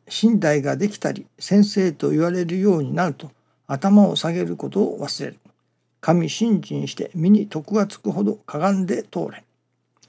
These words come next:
とかく出る釘は打たれる。よく頭を打つというが、天で頭を打つのが一番恐ろしい。天は高いから頭を打つことはあるまいと思うけれど、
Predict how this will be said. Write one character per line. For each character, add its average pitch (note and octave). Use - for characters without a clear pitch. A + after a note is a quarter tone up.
と -
か D#3
く E3
出 F3
る F#3+
釘 C#3+
は A#3
打 C#3
た C#3+
れ -
る。 -
よ E3+
く -
頭 F#3+
を F#3
打 E3+
つ -
と D3+
い F#3+
う F3
が、 -
天 G#3+
で D3
頭 F3
を F3+
打 D3
つ -
の F#3+
が C4
一 -
番 G3
恐 D3
ろ D3
し -
い。 -
天 F3+
は C#3+
高 F3
い F#3+
か C3
ら C3+
頭 G3
を G#3
打 D#3+
つ -
こ -
と -
は F#3+
あ D3
る F3
ま G3+
い E3+
と -
思 E3
う C#3+
け D#3
れ -
ど、 -